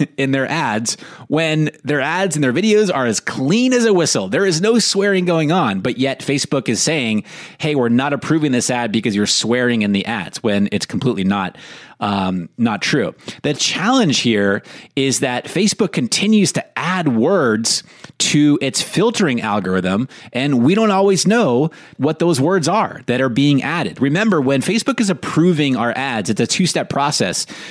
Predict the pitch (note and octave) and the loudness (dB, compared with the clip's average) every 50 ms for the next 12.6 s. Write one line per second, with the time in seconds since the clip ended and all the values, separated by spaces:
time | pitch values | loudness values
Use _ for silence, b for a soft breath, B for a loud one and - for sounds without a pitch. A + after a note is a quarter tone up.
0 | B B B - C3+ C#3 C3+ C3 - - C#3+ C#3+ - - A#3 A#3 - - - F#3+ | B B B 0 2 4 4 2 2 0 -2 -4 0 0 0 0 2 0 0 -2
1 | F3 - D3+ B2+ A2 A#2 A#2 _ - C3+ C#3+ D#3 D3+ D3 D3 C#3 B2+ A2 - A#2 | 0 0 0 0 0 0 -2 _ -2 -2 0 0 0 0 0 0 0 0 0 0
2 | A#2 B2+ A#2 A2+ A2+ A2+ G#2 G2+ G2 G2 G2 G2+ - _ _ _ _ _ _ _ | -2 0 2 2 2 2 2 2 2 0 0 -2 -4 _ _ _ _ _ _ _
3 | - - B2+ G2+ - C#3+ C#3 A#2+ G2+ F2+ F2 - C3 G#2+ - D3+ D#3+ D3 - E3 | -6 -6 -4 -2 0 2 2 2 2 0 0 -2 -2 -2 -2 -2 -2 0 -2 -4
4 | - - C#3 C#3 A#2 A2+ C3 A2+ A2+ G#2 A2 A2 A2+ C3 C#3+ D#3 D#3+ D#3 D3 A2 | -4 -2 -4 -4 0 0 0 0 2 0 0 0 0 0 0 0 -2 -2 -2 -2
5 | A#2+ B2 C3 A#2 A2+ A#2 A#2 G#2+ A2+ A2+ A2 - - B B B B B B B | -2 -2 -2 0 0 0 2 2 2 2 2 0 -2 B B B B B B B
6 | - A#2+ B2 A#2 A2+ F#2+ A#2+ A#2+ A2 - - F#3+ F#3+ D3 B2+ - - A#2+ G#2+ G#2+ | -4 -2 0 0 0 0 -2 -2 -4 -2 -2 0 0 0 0 0 0 0 0 2
7 | G#2 A#2 A#2 A#2 A#2 A2 B B B B B B - - A2 A2 G#2+ - - C3 | 2 4 2 2 2 0 B B B B B B -6 -4 -4 -2 -2 -2 0 0
8 | A#2+ C#3 C#3+ C#3+ - - A#2+ A#2+ B2 A2 - - B2 A2 F2+ - - B3 A#3+ E3+ | 0 0 0 0 -2 -2 -4 -4 -4 -4 -2 -2 -2 -2 -2 0 0 2 2 4
9 | B2+ A#2 A#2 B2+ - - C3+ A#2+ G#2 C#3+ C3 D3 D3 C#3 - - D#3 D#3 D3 C#3+ | 4 2 2 0 0 -2 -6 -4 -2 0 2 2 2 0 2 2 2 4 4 2
10 | C3+ - - A#2+ B2 B2 A2 A#2 A2+ G2+ G2+ F#2+ - - D#3 A#2+ F2+ - - - | 0 0 -2 -2 -2 0 2 2 2 2 0 0 0 0 -2 -2 -2 -2 -2 -2
11 | D#3 D#3 - A3 E3 - - C#3 C#3+ D#3+ - F3 D3+ B2 - - D3 C#3+ C3+ A#2+ | -2 0 2 0 0 0 -2 -2 -2 -2 0 -2 -2 -2 -2 -2 -2 -2 0 0
12 | A#2 A2 G#2 G#2+ G#2+ G#2+ G#2+ A2 G#2+ G#2+ G#2+ | 0 0 0 2 0 2 2 0 0 -2 -4